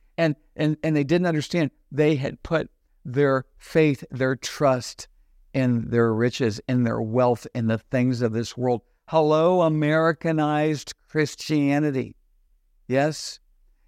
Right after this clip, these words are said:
And so what do you mean Americanized Christianity? Well, I, I mean, I go to other places in the world that aren't in America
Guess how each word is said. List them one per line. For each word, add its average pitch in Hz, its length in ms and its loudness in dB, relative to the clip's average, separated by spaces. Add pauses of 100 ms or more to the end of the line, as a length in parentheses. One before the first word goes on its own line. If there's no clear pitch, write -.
And 156 180 0
so 175 140 2
what 175 140 2
do 208 60 4
you 196 80 4
mean 196 160 2
Americanized 143 520 0
Christianity? 120 480 -6 (240)
Well, 196 120 2
I, 185 220 4
I 180 60 0
mean, 180 200 2
I 170 80 2
go 190 140 2
to 170 80 2
other 180 220 4
places 160 460 0
in 156 80 -4
the 156 60 -2
world 170 300 0
that 147 120 2
aren't 160 200 2
in 151 80 0
America 156 720 0